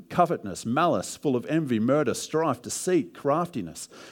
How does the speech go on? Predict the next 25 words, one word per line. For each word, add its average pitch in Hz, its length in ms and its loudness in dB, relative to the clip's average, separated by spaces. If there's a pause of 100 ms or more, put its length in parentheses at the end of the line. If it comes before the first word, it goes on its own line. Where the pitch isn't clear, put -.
(180)
They 127 100 6
are 131 100 8
gossipers, 127 560 2
slanderers, 135 580 0
God-haters, 123 720 0
insolent, 143 520 -4
haughty, 156 340 0
boastful, 139 540 0
inventors 117 520 -2
of 117 160 -6
evil, 120 380 -2 (220)
and 117 240 2
on 170 380 2
and 107 340 -4
on 143 260 0
and 117 220 -2
on 127 300 -2
Paul 123 260 -2
goes, 104 420 0 (220)
making 135 480 0
absolute 135 560 -2
certain 113 480 -2
that 110 180 0
we 127 240 0
know 104 400 0